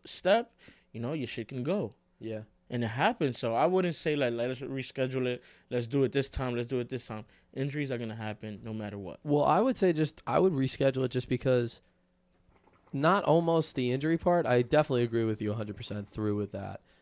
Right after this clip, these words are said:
Speaker 2: It's gonna happen regardless. Doesn't matter what month you play it. But I would just reschedule it until after the season because I think it's, like, one of those things, like you mentioned, a lot of these guys that played in the World Baseball Classic, they didn't really get in the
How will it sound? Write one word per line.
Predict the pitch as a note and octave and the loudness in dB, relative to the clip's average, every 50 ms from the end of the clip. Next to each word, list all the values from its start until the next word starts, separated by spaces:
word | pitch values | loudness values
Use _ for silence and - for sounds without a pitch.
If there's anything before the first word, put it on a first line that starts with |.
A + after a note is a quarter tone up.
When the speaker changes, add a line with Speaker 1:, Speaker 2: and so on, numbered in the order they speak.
| _ | _
Speaker 2:
It's | _ - | _ -4
gonna | - E3+ D3 | -2 0 2
happen | C3 B2 A#2 A#2 A2+ | 2 2 0 0 0
regardless. | A2 A2 G#2 A2 G#2+ G2+ G2+ G2+ - | -2 0 0 0 0 0 -2 -4 -2
Doesn't | - C3 B2+ A#2+ A#2+ | 0 2 2 2 2
matter | A#2 A2+ A2 | 0 0 2
what | G#2+ G#2+ G2+ | 2 2 0
month | G#2 G#2 G2+ - | 0 -2 -4 -6
you | - | -6
play | - G#2+ G#2 G2 | -6 -6 -6 -6
it. | - - | -6 -6
But | A2+ - | -6 -4
I | - D3 | 0 2
would | F3 G3+ G#3 | 4 4 4
just | G3+ F#3 D3+ | 2 0 -2
reschedule | C#3 C#3 C3 - - C3+ B2+ A#2+ A#2+ A#2+ | -2 -4 -4 0 2 2 2 2 0 -2
it | A#2+ - _ _ | -2 -4 _ _
until | A2+ A2 - - A2+ G#2+ - _ | -12 -12 -8 -10 -10 -10 -10 _
after | - G#2+ A2 B2 - - | -10 -6 -6 -6 -6 -4
the | C#3+ C#3+ | -6 -6
season | - - D#3 D3+ D#3 D3+ | -4 -4 -6 -6 -4 -6
because | C3 A#2 - B2+ A#2+ A#2 A2+ - - - _ _ _ _ _ _ _ _ | -6 -2 0 0 0 0 0 -4 -10 -20 _ _ _ _ _ _ _ _
I | - C3 D#3 | 0 0 0
think | E3 G3+ F#3+ E3+ F3 | 2 0 0 0 0
it's, | E3 - - - | -2 -2 -4 -2
like, | - C3+ B2+ A2+ | 0 0 0 0
one | A#2+ B2+ B2 | 0 0 0
of | A#2+ | 0
those | A#2 A#2 | -2 -2
things, | - B2 A#2+ A#2+ A2+ | -2 -2 -2 -2 -2
like | A2 A2 G#2+ A#2 A2+ | -4 -4 -4 -2 -2
you | A#2 | 2
mentioned, | A#2 A#2 A#2 A#2+ A#2 - A#2+ A2 A2 - - - - - - - - - - | 4 6 4 4 6 4 4 4 4 -2 -8 -16 -20 -20 -20 -20 -14 -4 4
a | |
lot | A#2 B2+ D3 E3 | 6 6 6 8
of | D#3+ | 6
these | C#3+ C3+ B2 | 4 4 4
guys | C#3 C3 B2+ B2 | 4 4 4 4
that | B2 A#2 | 4 2
played | - A#2+ A#2+ | 2 2 0
in | A#2 | 2
the | A2+ G#2+ | 0 0
World | G#2+ G#2+ G#2+ G#2 | 0 0 0 2
Baseball | G#2+ G#2 - - G#2 | 0 -2 -2 -4 -8
Classic, | - - A2 A2 A2 G#2+ - G#2 - | -4 -2 0 0 0 -2 -6 -8 -4
they | - A2 | -4 -2
didn't | A#2+ D3+ E3+ D#3+ | -2 0 -2 0
really | C#3 C#3 B2+ A#2+ G#2+ - _ _ _ _ _ _ _ _ _ _ _ | 0 0 0 -2 -4 -8 _ _ _ _ _ _ _ _ _ _ _
get | - A#2+ A#2+ G#2+ - | 0 0 0 0 0
in | B2 A#2 A2+ | -4 -4 -4
the | G#2+ F#2+ | -4 -6